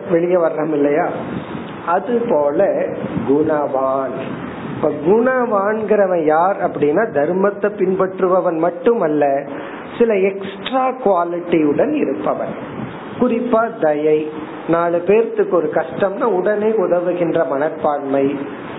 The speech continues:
தன்னிடம் இருக்கிற பொருளை ஷேர் பண்ற மனம், இப்படி வந்து சில குணங்கள் உடையவன், சில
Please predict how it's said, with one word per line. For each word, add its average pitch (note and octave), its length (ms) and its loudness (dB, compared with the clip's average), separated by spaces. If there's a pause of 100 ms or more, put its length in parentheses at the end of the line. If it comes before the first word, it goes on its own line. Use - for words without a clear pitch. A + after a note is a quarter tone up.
தன்னிடம் F#3+ 500 0
இருக்கிற F#3+ 500 0
பொருளை G#3 340 2
ஷேர் G#3 600 -2
பண்ற D#3 320 0
மனம், D3 480 -2 (480)
இப்படி A3 320 2
வந்து D3+ 460 2
சில D#3 180 2
குணங்கள் C#3 640 0
உடையவன், A#2+ 680 0 (380)
சில D#3+ 220 0